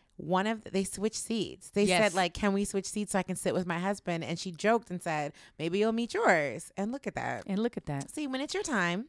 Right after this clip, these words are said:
Speaker 2: When it's your time.
Speaker 1: It's your time, y'all.
Speaker 2: I'll be honest. Sometimes I secretly, you know, as much as I fly, um, I will go to the airport, like, bummy. But every now and then, I'll be like, "Let me put on a lip."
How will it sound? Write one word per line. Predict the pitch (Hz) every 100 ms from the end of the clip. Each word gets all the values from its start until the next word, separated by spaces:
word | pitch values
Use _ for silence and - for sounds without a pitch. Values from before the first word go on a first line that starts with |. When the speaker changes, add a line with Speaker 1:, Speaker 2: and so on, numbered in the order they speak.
| -
Speaker 2:
When | 202
it's | 269 -
your | 392
time. | 392 370 403 269 165 175
Speaker 1:
It's | 180
your | 185
time, | 170 127 95
y'all. | 78 - - -
Speaker 2:
I'll | - 330
be | 370
honest. | 277 262 233
Sometimes | 277 311 339 339
I | 240
secretly, | 226 - 254 - 269 240 240 233 233 -
you | 208
know, | 185
as | 180
much | 208
as | 208
I | 214
fly, | 208 208 185 175 170 165 - - _ -
um, | 165 165 160 156 -
I | 175
will | 175
go | 165 175
to | 165
the | 175
airport, | 170 165 175
like, | 156 143
bummy. | 151 156 175
But | 185 180
every | - 196 220
now | 214
and | 202 180
then, | 170
I'll | 175
be | 202
like, | 208
"Let | 262
me | 440
put | 415 302
on | 214
a |
lip." | 156 139 -